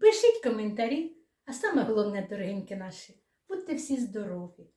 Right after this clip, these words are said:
будьте всі щасливі і мирного неба.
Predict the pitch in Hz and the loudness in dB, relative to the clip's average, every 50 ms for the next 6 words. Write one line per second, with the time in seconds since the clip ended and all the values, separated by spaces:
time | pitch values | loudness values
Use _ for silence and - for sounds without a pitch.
0 | _ _ _ _ _ _ - 427 415 - 427 - - - 381 370 - - 311 294 | _ _ _ _ _ _ 2 2 6 6 6 6 6 4 0 -2 -2 0 0 0
1 | - - - 208 196 196 185 180 180 170 165 175 - - _ _ _ _ 226 202 | -2 -2 -4 -6 -4 -4 -6 -6 -10 -12 -12 -16 -18 -20 _ _ _ _ -6 0
2 | 202 226 269 285 285 285 262 233 247 214 175 170 165 - 160 - - | 4 6 6 6 6 6 4 4 2 0 -2 -4 -8 -14 -18 -20 -20